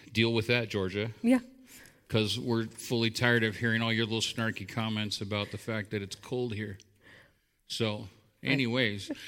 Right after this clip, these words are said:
Speaker 1: Um, so what we're gonna do real quick is just hit through some random stuff to help people have an idea who you are.
Speaker 2: Okay.
Speaker 1: So this is just kind of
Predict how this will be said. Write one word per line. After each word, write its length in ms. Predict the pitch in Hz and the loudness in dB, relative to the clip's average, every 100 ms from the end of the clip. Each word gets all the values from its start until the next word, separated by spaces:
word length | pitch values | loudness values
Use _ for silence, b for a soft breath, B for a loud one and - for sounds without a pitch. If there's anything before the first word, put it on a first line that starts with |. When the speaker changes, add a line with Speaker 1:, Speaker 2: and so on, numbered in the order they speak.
| B B B B B B | B B B B B B
Speaker 1:
Um, 320 | 160 175 175 151 113 B | 2 4 6 4 0 B
so 240 | - 185 175 | 2 6 8
what 180 | 190 | 6
we're 120 | 180 190 | 4 4
gonna 180 | 185 | 4
do 180 | 147 180 | 6 8
real 160 | 170 175 | 8 6
quick 320 | - 175 170 | 6 4 4
is 200 | 151 117 | 2 2
just 240 | 147 139 | 2 4
hit 240 | - 139 - | 4 4 2
through 200 | 139 143 | 0 2
some 380 | - 131 123 117 - | 2 2 2 -2 -4
random 480 | 120 120 131 127 127 | 0 4 6 4 2
stuff 360 | 123 139 135 - | 2 2 2 2
to 100 | 110 | 2
help 260 | 117 110 | 2 0
people 280 | - 113 107 | 0 -2 0
have 180 | 113 107 | 0 0
an 100 | 107 | 0
idea 420 | 104 101 104 101 101 | -2 0 0 -2 -2
who 100 | 113 | -2
you 280 | 110 107 104 | 0 2 2
are. 180 | 107 123 | 0 0
Speaker 2:
Okay. 160 | 135 | -2
Speaker 1:
So 40 | 277 | -4
this 220 | 104 - | -4 -4
is 60 | 98 | -4
just 220 | 107 - | -4 -2
kind 180 | 110 101 | -2 -2
of 180 | 95 | -4